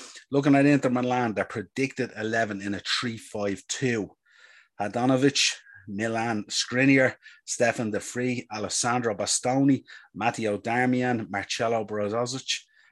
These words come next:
Hakan Calhanoglu, Arturo Vidal, a man that we know. This is a man who likes to get stuck in. Federico Di Marco, Lautaro Martinez, the man that was chased by Arsenal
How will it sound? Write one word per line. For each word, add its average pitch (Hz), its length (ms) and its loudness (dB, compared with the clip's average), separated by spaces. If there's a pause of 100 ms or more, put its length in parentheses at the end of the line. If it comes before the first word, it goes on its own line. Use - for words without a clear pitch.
(140)
Hakan 117 360 0
Calhanoglu, 117 800 0 (720)
Arturo 139 760 4
Vidal, 113 800 0
a 95 60 -10
man 101 240 -4
that 95 160 -8
we 98 80 -10
know. 98 220 -8
This 110 200 -4
is 98 100 -6
a 101 40 -6
man 101 220 -4
who 98 100 -6
likes 98 240 -4
to 95 80 -12
get 92 160 -10
stuck - 380 -4
in. 101 200 -8
Federico 120 720 -2
Di 101 120 -8
Marco, 127 600 2 (380)
Lautaro 127 500 2
Martinez, 110 640 0
the - 80 -8
man 107 180 -2
that 98 140 -6
was 92 100 -6
chased - 420 -6
by 92 160 -10
Arsenal 90 460 -6